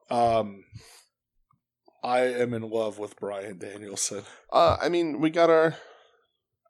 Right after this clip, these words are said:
Speaker 2: we got our guy. He's
Speaker 1: Dude,
Speaker 2: back.
Speaker 1: his, like, just watching that match and against Nick Jackson, um, his fucking offense,
Speaker 2: Yeah.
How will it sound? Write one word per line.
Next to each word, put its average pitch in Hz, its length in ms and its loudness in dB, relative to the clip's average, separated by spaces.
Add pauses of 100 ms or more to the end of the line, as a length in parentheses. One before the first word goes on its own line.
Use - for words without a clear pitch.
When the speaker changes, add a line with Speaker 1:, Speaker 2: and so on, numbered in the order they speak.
(160)
Speaker 2:
we 147 100 -6
got 165 100 -2
our 175 80 0
guy. 185 300 -4 (880)
He's 127 120 -4
Speaker 1:
Dude, 127 60 4
Speaker 2:
back. 123 200 6
Speaker 1:
his, 156 920 0
like, 123 400 4 (640)
just 175 260 0
watching 156 360 2
that 165 180 0
match 127 440 0
and 117 380 -8 (320)
against 113 380 -8
Nick 113 220 -6
Jackson, 92 640 -10 (540)
um, 101 540 -6 (560)
his 151 380 -2
fucking 160 520 -4
offense, 127 720 -4
Speaker 2:
Yeah. 95 160 -10